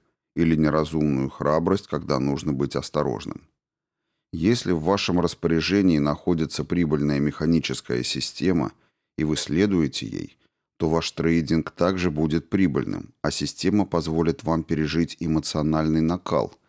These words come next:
без которого не обходятся периоды серьезных убытков или, напротив, высокой прибыли. Торговая система черепах была полной, что и являлось основным фактором нашего успеха.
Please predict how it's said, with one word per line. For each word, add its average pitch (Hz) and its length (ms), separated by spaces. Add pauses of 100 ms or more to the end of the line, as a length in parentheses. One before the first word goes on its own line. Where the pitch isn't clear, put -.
(280)
без 71 200
которого 95 460
не 90 120
обходятся 80 640
периоды 76 520
серьезных 71 640
убытков 67 580 (280)
или, 90 200
напротив, 82 680
высокой 73 520
прибыли. - 480 (600)
Торговая 107 480
система 92 540
черепах 107 560
была 85 300
полной, 90 560 (200)
что - 240
и 80 120
являлось 78 600
основным 71 520
фактором 82 560
нашего 69 380
успеха. - 580